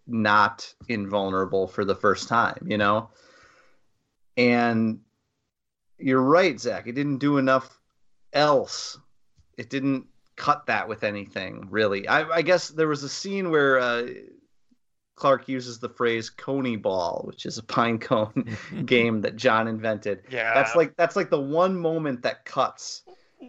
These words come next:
Speaker 1: through.
Speaker 3: And, uh, yeah.
Speaker 1: You know what I mean? Um,
Speaker 3: Yeah. Well, and I think, like, a lot of the good stuff comes in, like, the last five or six pages, and the
Speaker 1: Maybe.
Speaker 3: first,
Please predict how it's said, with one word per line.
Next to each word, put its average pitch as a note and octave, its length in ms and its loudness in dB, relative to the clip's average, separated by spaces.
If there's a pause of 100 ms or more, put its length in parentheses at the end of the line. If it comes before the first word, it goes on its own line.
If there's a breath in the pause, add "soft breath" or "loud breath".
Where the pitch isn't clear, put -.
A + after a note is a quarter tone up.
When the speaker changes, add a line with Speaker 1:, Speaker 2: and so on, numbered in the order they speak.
(140)
Speaker 1:
through. C3+ 320 2
Speaker 3:
And, - 160 4 (400)
uh, D#3+ 40 -14
yeah. A#2 560 -4 (600 loud breath)
Speaker 1:
You D3 140 2
know C3+ 80 6
what C3+ 100 8
I B2+ 100 6
mean? B2+ 460 0
Um, A#2+ 320 2
Speaker 3:
Yeah. C#3+ 440 2
Well, D#3 260 0
and G3+ 160 0
I F#3+ 100 0
think, A#3 220 -10
like, G3+ 260 -8 (360)
a E3+ 80 -4
lot F3 260 -4
of F#3+ 140 -8
the F3 140 -4
good D#3 340 -8
stuff B2+ 320 -4
comes B2+ 420 -8
in, A#2+ 140 -8
like, A#2 180 -6
the A#2 100 -4
last A#2 300 0
five A#2+ 260 0
or B2 60 -8
six - 260 -12
pages, F3+ 840 -8 (600 soft breath)
and D3 280 2
the C3+ 60 0
Speaker 1:
Maybe. C#3+ 540 4
Speaker 3:
first, - 60 -18